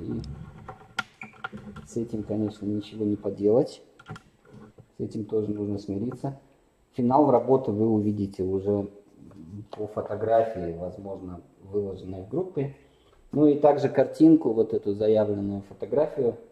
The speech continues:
можно скачать везде в наших группах. Ссылки на группы есть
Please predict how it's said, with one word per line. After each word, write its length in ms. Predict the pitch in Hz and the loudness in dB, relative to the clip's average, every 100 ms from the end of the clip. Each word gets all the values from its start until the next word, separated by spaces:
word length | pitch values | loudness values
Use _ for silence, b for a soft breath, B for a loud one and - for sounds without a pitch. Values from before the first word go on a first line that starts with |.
| _ - | _ -14
можно 440 | 107 117 117 110 | -8 -4 -4 -4
скачать 540 | - - - 117 117 - | -4 -8 -2 -2 -2 -4
везде 600 | 104 110 110 98 85 - | -6 -6 -6 -4 -4 -8
в 60 | 98 | -14
наших 340 | 92 - 95 | -14 -12 -14
группах. 480 | 101 143 160 135 - | -6 -6 -4 -8 -10
Ссылки 320 | - 131 120 | -6 -6 -6
на 160 | 107 107 | -8 -6
группы 360 | 110 120 - 101 | -4 -6 -6 -8
есть 480 | 101 101 - - | -2 -2 -4 -12